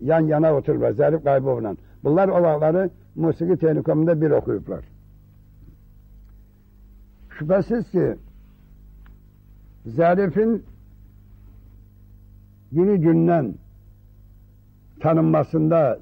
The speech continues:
Zərifə olan qayğıda İsmail bəydən də heç geri qalmayan Üzeyir bəy ona belə nətər deyirlər, atalıq qayğısı, musiqi atalığı qayğısı göstərmişdi.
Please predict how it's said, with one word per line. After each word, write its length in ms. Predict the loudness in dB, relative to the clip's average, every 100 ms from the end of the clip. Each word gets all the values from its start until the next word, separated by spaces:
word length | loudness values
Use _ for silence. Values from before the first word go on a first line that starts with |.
| 0
Zərifə 400 | 2 2 2 2 2
olan 200 | 0 0
qayğıda 480 | 0 2 0 2 2 0 -8 _ _
İsmail 480 | -20 -8 0 2 2 2
bəydən 420 | 0 0 0 0
də 100 | 0
heç 100 | 0 -2
geri 240 | -2 0
qalmayan 360 | 0 0 0 -2 -2
Üzeyir 320 | 0 2 2
bəy 180 | 2 2
ona 160 | 0 -2 -4 -16 -20 -4
belə 220 | 0 0
nətər 320 | 0 0 0 0
deyirlər, 280 | 0 0 -2
atalıq 440 | -2 0 0 -2 -2
qayğısı, 500 | -2 -2 -6 -8 -8 -10 -20 -6
musiqi 460 | -2 0 0 0 0
atalığı 440 | 0 -2 -2 -2
qayğısı 360 | -2 -4 -6 -10
göstərmişdi. 720 | -8 -8 -6 -10 -10 -12 -20